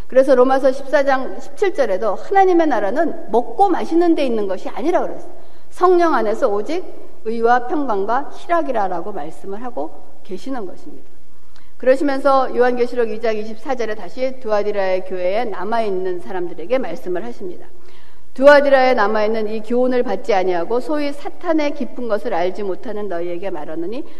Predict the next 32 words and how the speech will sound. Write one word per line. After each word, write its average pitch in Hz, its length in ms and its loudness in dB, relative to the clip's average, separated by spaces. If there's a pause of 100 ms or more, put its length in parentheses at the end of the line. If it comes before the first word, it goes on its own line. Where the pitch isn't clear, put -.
(260)
다른 277 440 2
짐으로 208 420 -2
너희에게 185 720 -2
지울 196 300 -4
것이 170 440 -4
없노라. 170 720 -4 (240)
이십오 202 300 -4
절. 170 280 -4 (340)
다만 269 340 2
너희에게 226 460 6
있는 208 260 0
것을 226 400 0
내가 208 220 0
올 180 180 -2
때까지 170 380 -4
굳게 - 300 -4
잡아라. 170 460 -4 (280)
다른 311 320 2
짐으로, 247 420 2
내가 233 260 0
지금 269 340 -2
다른 262 440 2
것으로 233 340 0
너희들에게 196 440 0
어떤 190 240 -2
걸 190 100 -2
이렇게 196 200 -4
하지 185 120 -4
않고 190 340 -2
오직 220 280 -2
한 330 200 -2
가지로 262 420 0